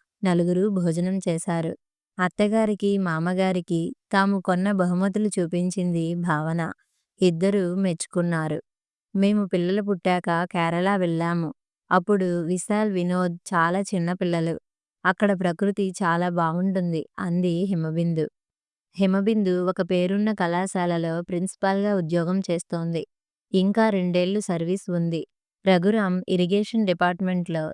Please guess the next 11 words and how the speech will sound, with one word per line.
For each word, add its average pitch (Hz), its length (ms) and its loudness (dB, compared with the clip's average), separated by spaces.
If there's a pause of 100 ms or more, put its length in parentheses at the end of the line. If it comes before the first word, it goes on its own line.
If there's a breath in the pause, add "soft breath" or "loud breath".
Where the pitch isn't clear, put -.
సీనియర్ 208 480 2
ఆఫీసరుగా 180 640 0
చేసి 180 420 -2
రిటైర్ 170 400 -2
అయ్యాడు. 160 460 -2 (560)
రాత్రి 185 380 2
ఎవరి 185 500 0
రూముల్లోకి 208 480 2
వాళ్ళు 175 280 0
వెళ్ళి 170 240 0
పడుకున్నారు. 170 680 -2